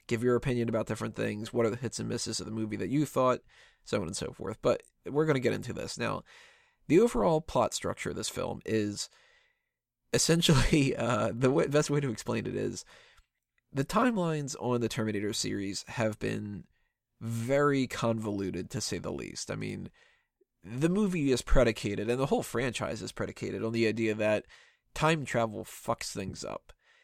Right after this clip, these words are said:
We've got people that have mapped out different versions, and there's the, uh, the many worlds theory that people have posited, where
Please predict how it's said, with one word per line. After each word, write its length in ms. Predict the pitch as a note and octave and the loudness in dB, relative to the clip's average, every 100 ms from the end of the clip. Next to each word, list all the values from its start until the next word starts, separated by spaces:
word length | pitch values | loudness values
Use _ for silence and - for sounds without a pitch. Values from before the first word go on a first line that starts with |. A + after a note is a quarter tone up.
| _ _ _ _ | _ _ _ _
We've 320 | - D3+ F3 | -2 0 0
got 280 | D3 C#3+ C3+ _ _ - | 2 2 0 _ _ -4
people 300 | E3 D#3+ C3+ | -2 0 2
that 160 | B2 | 2
have 180 | C#3 A#2 | 2 -2
mapped 380 | A2+ A#2+ A#2 - | 0 0 0 -2
out 360 | - G#2+ - - | 0 0 0 0
different 360 | C3+ C3 A#2+ G2+ | 0 0 -2 -2
versions, 640 | A#2 A#2 A#2 A#2 A#2 A2 | 0 0 0 -2 -4 -4
and 140 | G2 | -4
there's 240 | G2 F#2+ - | -4 -4 -4
the, 320 | G#2+ G2 F2+ | -6 -2 0
uh, 100 | F2+ | -2
the 120 | G#2 | -2
many 240 | A#2+ C#3 C3+ | 0 2 2
worlds 500 | A#2 A#2+ B2+ B2 - | 4 4 4 0 -2
theory 580 | C#3 C3 A#2+ B2 A2 A#1+ | 0 2 2 0 -2 -4
that 240 | A#2 G#2+ | -2 0
people 260 | - B2+ A#2+ | -2 -4 -2
have 240 | C3+ A2 | -2 -2
posited, 560 | - A2 A2 A2+ A2 G#2+ | -2 -2 0 0 0 0
where 320 | G2 G2 G2+ | 0 0 -2